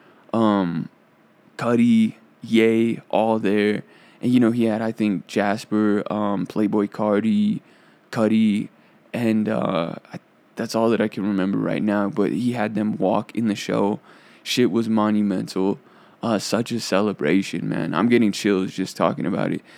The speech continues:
This shit was beautiful. Um, to see Virgil achieve what he has, and then the moment, obviously, with, uh, him and Kanye, I don't,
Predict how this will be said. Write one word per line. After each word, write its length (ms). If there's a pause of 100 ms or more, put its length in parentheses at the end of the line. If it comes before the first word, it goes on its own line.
(140)
This 120
shit 220
was 300
beautiful. 640 (400)
Um, 360
to 140
see 280
Virgil 480
achieve 420
what 160
he 140
has, 500 (560)
and 240
then 500
the 160
moment, 580
obviously, 800 (500)
with, 400
uh, 440
him 200
and 160
Kanye, 600 (580)
I 140
don't, 340